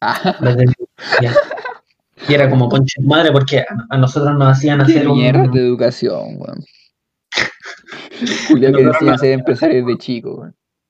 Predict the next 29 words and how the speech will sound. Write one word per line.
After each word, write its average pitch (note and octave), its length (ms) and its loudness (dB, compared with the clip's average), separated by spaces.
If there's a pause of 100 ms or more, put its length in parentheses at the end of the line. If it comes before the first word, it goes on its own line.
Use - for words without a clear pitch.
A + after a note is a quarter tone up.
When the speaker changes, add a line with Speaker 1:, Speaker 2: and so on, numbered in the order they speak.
(1120)
Speaker 2:
Pero D3+ 140 2
es - 80 -2
que C#3+ 100 0
no, D#3+ 160 4
po, D#3+ 180 2
weón, C#3+ 180 2
mira, D3+ 160 2
escucha. C3+ 300 -2 (440)
A D#3 100 2
nosotros D#3+ 360 2
nos D3+ 180 2
hacían D#3 180 4
hacer D#3 200 2
como C#3+ 220 2
todo D3 180 4
un D3 60 -6
proyecto D#3+ 480 2
así E3+ 200 -2
como D#3 300 -2
de, B2+ 440 -2 (1300)
de C3+ 260 2
como, B2 920 0 (240)
teníamos D3+ 360 2
que D#3 80 -2
hacer E3 180 0
una E3+ 160 2
manualidad C#3 640 2 (280)
y D#3+ 120 2
venderla, C#3 720 2